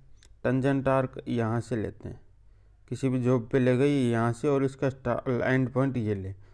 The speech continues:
ये सर्किल कंप्लीट हो गया। टेंजेंट आर्क इस काम में आता है, ठीक है। तो टेंजेंट आर्क के बाद में इसमें जो दे रखा है यहाँ पे देखिए ये वाली लाइन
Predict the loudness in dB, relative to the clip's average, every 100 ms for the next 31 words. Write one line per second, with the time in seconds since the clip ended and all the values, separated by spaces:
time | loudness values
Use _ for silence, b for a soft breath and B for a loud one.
0 | b b 0 2 0 0 0 0 -2 -16
1 | -20 -4 -2 2 2 2 0 -2 0 -2
2 | 0 0 2 0 2 2 0 -4 -8 -6
3 | -2 0 0 0 -4 -6 -6 -2 0 0
4 | -2 B B B B -20 -20 -20 b b
5 | b -20 -4 -4 -2 -2 2 0 0 0
6 | 0 0 -6 -2 0 0 2 -2 0 -4
7 | -2 0 0 2 2 2 0 0 2 2
8 | 0 0 0 0 0 0 2 2 2 2
9 | 0 -2 -2